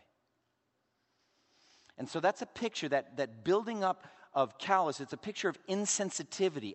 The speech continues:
unresponsiveness to spiritual things.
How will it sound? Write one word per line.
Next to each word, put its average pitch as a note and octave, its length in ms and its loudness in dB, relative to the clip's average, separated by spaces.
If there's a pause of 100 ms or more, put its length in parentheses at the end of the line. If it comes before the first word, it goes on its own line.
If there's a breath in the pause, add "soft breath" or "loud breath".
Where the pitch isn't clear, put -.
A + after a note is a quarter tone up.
unresponsiveness F3 1500 -4 (840)
to B2 100 -14
spiritual B2 460 -6
things. - 580 -12